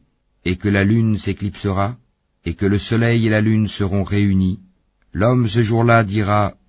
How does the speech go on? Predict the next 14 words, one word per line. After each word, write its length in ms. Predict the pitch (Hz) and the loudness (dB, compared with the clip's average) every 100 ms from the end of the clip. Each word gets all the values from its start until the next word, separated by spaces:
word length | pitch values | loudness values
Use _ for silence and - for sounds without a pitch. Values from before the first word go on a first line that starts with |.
| _ _ _ | _ _ _
où 140 | 123 123 | -2 -2
fuir ? 560 | - - 110 90 - - _ _ _ - | -4 -4 -4 -4 -8 -16 _ _ _ -4
Non, 360 | 87 92 101 104 _ _ _ _ - | 0 2 0 -4 _ _ _ _ -10
point 260 | 95 107 | -2 0
de 80 | 120 | 0
refuge. 680 | 117 107 110 104 82 67 - _ _ _ _ | -2 -4 -6 -6 -6 -10 -18 _ _ _ _
Vers 240 | 76 98 - | -6 -4 -4
ton 160 | 131 | -4
Seigneur 480 | 127 127 123 127 131 | 0 2 2 2 0
sera 440 | - 123 110 117 113 | -2 -4 0 0 0
ce 160 | 113 | -2
jour-là 440 | 101 104 107 107 104 | -4 -2 -2 0 0
le 100 | 98 | -2
retour. 720 | 92 95 95 87 71 85 | -2 -6 -6 -8 -10 -16